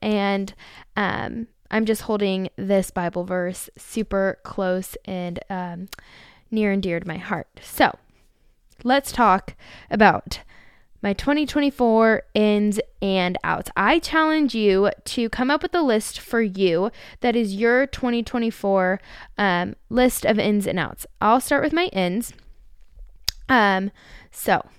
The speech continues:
basically, if you don't know what an ins and out is, is what is going to be, like,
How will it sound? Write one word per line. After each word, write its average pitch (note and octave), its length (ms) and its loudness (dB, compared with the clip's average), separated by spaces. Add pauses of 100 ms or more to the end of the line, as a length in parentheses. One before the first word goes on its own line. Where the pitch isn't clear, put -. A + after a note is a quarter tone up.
(1080)
basically, A#3+ 600 2
if G#3 100 -2
you G#3+ 80 0
don't G3+ 240 2
know F3+ 160 4
what F#3 160 2
an F3+ 140 -6
ins G3 240 -4
and F#3 100 -4
out E3 180 -6
is, F3+ 200 -8
is F#3+ 200 -6
what G#3 380 2
is A3+ 160 2
going G3 300 -2
to - 100 -8
be, F#3+ 240 -2
like, E3+ 380 -6